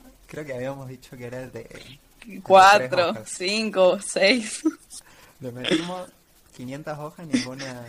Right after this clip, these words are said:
Speaker 2: No,
Speaker 1: ninguna.
Speaker 2: pero es de cuatro.
Speaker 1: Es de cuatro, sí.
Speaker 2: Sí, sí.
Speaker 1: Ah, yo,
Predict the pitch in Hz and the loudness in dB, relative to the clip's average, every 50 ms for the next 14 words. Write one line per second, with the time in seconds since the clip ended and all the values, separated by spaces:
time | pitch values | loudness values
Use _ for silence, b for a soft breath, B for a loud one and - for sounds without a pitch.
0 | 120 - B B B B B B - 208 220 247 262 269 208 214 214 220 285 285 | -18 -18 B B B B B B -4 2 6 6 6 6 8 8 8 8 8 8
1 | 285 359 302 - - 196 202 254 277 208 - 185 180 175 175 180 196 - _ _ | 6 2 2 2 4 6 6 6 6 4 2 0 0 0 0 -4 -8 -12 _ _
2 | _ _ _ _ _ _ _ _ _ _ _ _ _ - 123 120 127 123 - 123 | _ _ _ _ _ _ _ _ _ _ _ _ _ -18 -14 -14 -14 -10 -8 -8
3 | 123 - - - - 113 - - - 127 131 131 123 _ _ _ _ _ _ _ | -8 -8 -10 -14 -20 -20 -20 -20 -18 -18 -18 -18 -20 _ _ _ _ _ _ _
4 | _ _ - - - 202 214 233 226 - 190 190 220 220 - _ _ - 113 113 | _ _ -16 -8 -4 -4 -2 -2 -4 -4 -6 -6 -6 -6 -10 _ _ -18 -18 -16
5 | 110 - - | -16 -16 -18